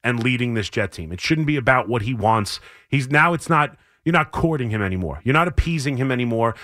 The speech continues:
You're not trying to make him comfortable anymore. He's been with the Jets for a year. Yeah, he didn't play,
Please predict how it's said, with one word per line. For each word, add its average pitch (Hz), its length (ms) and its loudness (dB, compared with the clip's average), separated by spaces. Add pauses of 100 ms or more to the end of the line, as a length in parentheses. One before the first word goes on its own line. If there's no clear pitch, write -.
(120)
You're 139 80 0
not 151 160 4
trying 160 180 2
to 147 60 2
make 147 160 -2
him 143 140 -2
comfortable 117 640 -2
anymore. 107 420 -2 (200)
He's 156 180 0
been 160 180 0
with 147 120 -2
the 151 80 -2
Jets 127 280 0
for 127 160 -4
a 113 60 -2
year. 98 220 -4
Yeah, 120 160 0
he 143 100 -4
didn't 165 200 -2
play, 127 420 2